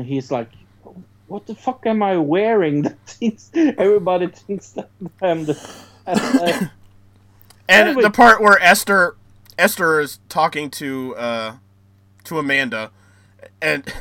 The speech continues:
Speaker 2: <laughs> she's like, "I just have one question before you go." And Amanda's like, "Yeah." And Esther goes, "Is it funner to be pretty or,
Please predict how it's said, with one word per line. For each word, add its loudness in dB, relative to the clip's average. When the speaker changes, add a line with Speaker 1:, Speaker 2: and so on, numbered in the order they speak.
Speaker 2:
<laughs> -20
she's -8
like, 0
"I -2
just -10
have 0
one -2
question -6
before -8
you -4
go." -4
And -10
Amanda's -8
like, -10
"Yeah." -4
And -2
Esther -2
goes, -8
"Is -6
it -12
funner -2
to -6
be -10
pretty -8
or, -8